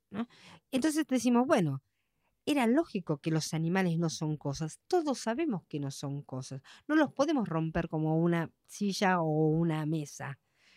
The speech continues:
¿no? No obstante, hay quien va y le pega un hachazo igual. Esto no es una realidad. Entonces, la pregunta es,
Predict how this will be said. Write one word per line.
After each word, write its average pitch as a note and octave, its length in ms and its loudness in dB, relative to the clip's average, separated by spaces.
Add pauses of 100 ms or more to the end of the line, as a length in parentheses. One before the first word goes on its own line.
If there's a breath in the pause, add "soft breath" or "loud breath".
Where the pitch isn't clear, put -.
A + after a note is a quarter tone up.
(200 soft breath)
¿no? G3 260 -2 (580 soft breath)
No - 80 -4
obstante, E3 320 0
hay E3 60 2
quien D3+ 160 2
va E3 80 2
y F3+ 60 2
le E3 100 4
pega D3 180 0
un C#3+ 180 2
hachazo C#3 400 -6
igual. A#2+ 320 -6
Esto C3 200 -8
no D3+ 140 -4
es - 180 -10 (100)
una D3 240 -6
realidad. C3 360 -8 (600 loud breath)
Entonces, G#4 240 2
la D#4+ 100 2
pregunta E4 500 0
es, D3 260 -8